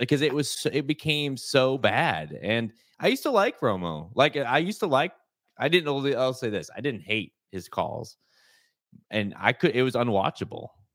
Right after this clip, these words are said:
It truly was unwatchable. Like, first quarter, into the first quarter, boy, Chiefs are in trouble here, guys. This is, this is, this is the game. This is the game here. And you're like,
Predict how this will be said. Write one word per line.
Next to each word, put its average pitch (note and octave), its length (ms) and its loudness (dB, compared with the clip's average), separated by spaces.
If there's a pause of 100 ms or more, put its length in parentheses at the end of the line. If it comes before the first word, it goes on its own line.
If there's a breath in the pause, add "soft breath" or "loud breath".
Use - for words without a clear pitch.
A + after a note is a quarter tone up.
(300)
It G#2+ 240 -2
truly C3 500 2
was G2+ 200 0
unwatchable. F2 540 -2
Like, C#3 200 4
first F3+ 420 2
quarter, E3 400 2
into D#3 200 -2
the D#3 60 -2
first D3+ 220 -6
quarter, D3 320 -2 (720)
boy, F#2 300 0 (560)
Chiefs A3+ 320 2
are F3 100 4
in F3+ 80 0
trouble F#3 420 4
here, C3+ 240 0
guys. G#2+ 460 2
This D3+ 240 0
is, A#2 140 -2
this E3 220 0
is, G#2+ 180 -12
this D#3 220 -6
is C#3+ 100 -10
the A#2+ 80 -4
game. A#2+ 360 2
This G3+ 160 -2
is B3+ 140 -8
the G#3+ 100 0
game F3+ 480 -4
here. D#3+ 400 0
And F#2 140 -14
you're C#3+ 120 -4
like, B2 180 -2